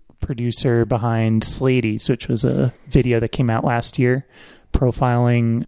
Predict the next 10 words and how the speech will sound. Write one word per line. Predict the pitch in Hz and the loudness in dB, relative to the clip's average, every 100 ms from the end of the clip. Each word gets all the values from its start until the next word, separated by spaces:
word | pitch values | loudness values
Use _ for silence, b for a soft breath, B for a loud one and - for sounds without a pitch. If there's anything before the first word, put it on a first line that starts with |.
| - | -8
strong, | - - 131 120 117 117 120 | -6 0 2 2 0 -2 0
amazing | 139 120 117 120 | 2 4 2 2
women | 117 117 123 | 2 2 2
on | 120 113 | 0 0
a | 110 113 | 0 0
women's | 123 120 117 | 0 2 0
climbing | - 127 123 127 | 0 0 0 0
trip, | 151 143 - | 0 -2 -2
including | 143 - 127 120 117 | -4 0 0 0 -2
Emily, | 123 139 143 | 0 0 -2